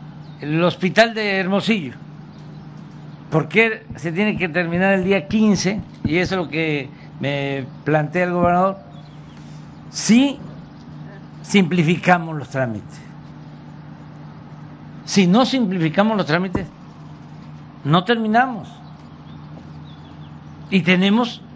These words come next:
el presupuesto. Entonces, mis giras y los recorridos que hacemos, pues, tienen ese propósito.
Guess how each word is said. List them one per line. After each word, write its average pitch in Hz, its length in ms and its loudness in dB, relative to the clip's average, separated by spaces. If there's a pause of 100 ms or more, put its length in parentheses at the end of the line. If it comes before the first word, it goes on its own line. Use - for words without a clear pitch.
(240)
el 156 100 2
presupuesto. 160 640 2 (2000)
Entonces, 180 500 2 (1300)
mis 240 340 2
giras 165 540 2
y 110 380 -6 (280)
los 110 180 -4
recorridos 156 720 -2
que 139 80 -4
hacemos, 131 540 -6
pues, - 500 -12 (220)
tienen 160 320 -4 (640)
ese 151 720 0
propósito. 170 720 0